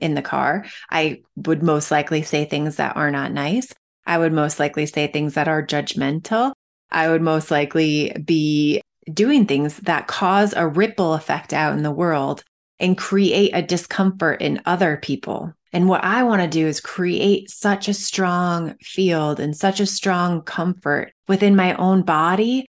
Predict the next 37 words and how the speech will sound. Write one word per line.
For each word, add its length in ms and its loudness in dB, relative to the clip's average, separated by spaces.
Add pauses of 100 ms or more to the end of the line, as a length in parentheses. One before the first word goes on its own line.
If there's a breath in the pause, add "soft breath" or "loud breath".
(100)
that 120 2
I 100 6
don't 220 2
have 440 0
to 440 0
say 260 0
those 260 -2
words 520 -2
out 240 -2
loud. 340 -2
I 80 0
don't 240 0
have 420 -2
to 400 0 (240)
create 560 4
a 80 0
ripple 340 0
effect 480 -4
that 260 0
will 280 4
most 380 0
likely 600 2
create 400 2
a 100 -2
charge 560 0
in 200 -2
someone 280 -2
else's 360 -6
body. 480 -6 (160)
So 420 4 (300 loud breath)
this 180 4
book, 340 2
Words 300 6
Can 200 6
Change 300 6
Your 140 4
Brain, 600 2